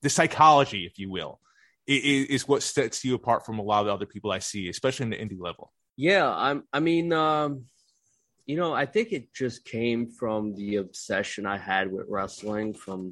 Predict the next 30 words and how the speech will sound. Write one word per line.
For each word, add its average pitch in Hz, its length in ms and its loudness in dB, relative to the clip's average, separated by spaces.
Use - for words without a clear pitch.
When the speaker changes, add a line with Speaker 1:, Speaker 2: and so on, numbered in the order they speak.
Speaker 2:
the 98 60 -4
time 107 320 0
I 104 60 2
was 101 180 0
four 110 600 2
until, 98 600 -2
you 98 140 -2
know, 95 80 -2
whenever 98 440 -2
I 98 40 0
started 95 440 -2
to 113 60 2
do 156 160 8
it. 104 180 2
And, 101 500 2
um, 101 600 2
someone 135 440 2
that 120 120 6
I 113 40 8
really 117 480 2
loved, 110 580 0
even 117 260 -2
as 110 220 0
a 107 80 -4
child, 120 640 4
was 104 160 -10
Jake 104 260 -2
the 98 60 -20
Snake 95 320 -6
Roberts. 107 800 2